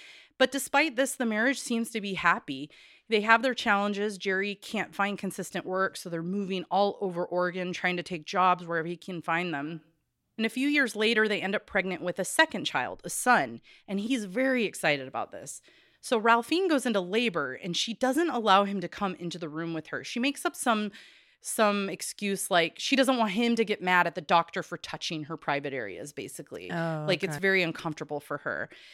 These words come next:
Speaker 1: He's very upset by this. This is, like, a low point in his marriage. If you ask him about his marriage, this is the time where he's like, "Yeah, that wasn't good at all."
Speaker 2: Hmm.
Speaker 1: And he also claims that it set him off,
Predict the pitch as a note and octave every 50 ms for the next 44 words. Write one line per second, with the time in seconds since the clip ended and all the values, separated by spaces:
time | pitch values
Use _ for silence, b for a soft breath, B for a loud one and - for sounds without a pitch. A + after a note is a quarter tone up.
0 | B B B - - D4 D#4 - A#3 E3+ F3 F3+ E3+ F3 E3+ C#3 - - - D#3+
1 | - - - F#2+ - - - - - - G#3+ G3 - B3 A#3+ G3+ G3 G3 F3+ D#3+
2 | D#3 - - - _ _ - E3+ D3+ D3 D3+ D#3 D#3 - - F3+ D#3 C#3+ - D3+
3 | C#3+ C#3 E3 D3 - D#3+ D3+ D3+ D#3 E3+ F3 - G#3+ A3+ G3+ - G3 F#3 F#3 F#3
4 | - - - - G3+ F3+ D#3+ D#3+ D#3 E3+ E3+ F3+ F3 F3+ F#3 D#3+ E3+ F3+ E3+ D#3
5 | D3 D3 D3 - - - F#3+ F3+ - G#3 F#3 - - G3 - - E3+ E3+ D#3+ D3+
6 | D#3 D#3+ D3+ C#3 - E3+ D#3+ D3 - D3 C#3+ C3+ B2 A2 - D#3 C#3 A2+ A#2+ B2+
7 | C#3 D3 A#2 D3+ D#3 C3+ D3+ C#3 - D#3+ C3 B2+ B2 A#2 C3 B2 G#2 G#2 C3+ b
8 | b b b b F#3+ F#3+ F3+ D#3+ D3+ D3+ D3 G3+ G#3 A3 A#3+ C4 D#4+ D4+ - F#3
9 | - - - G3 F#3 F#3+ F3 F3 E3 D#3+ - - - - E3 D#3+ D3 D3+ F3+ G3+
10 | E3 F#2+ - - - -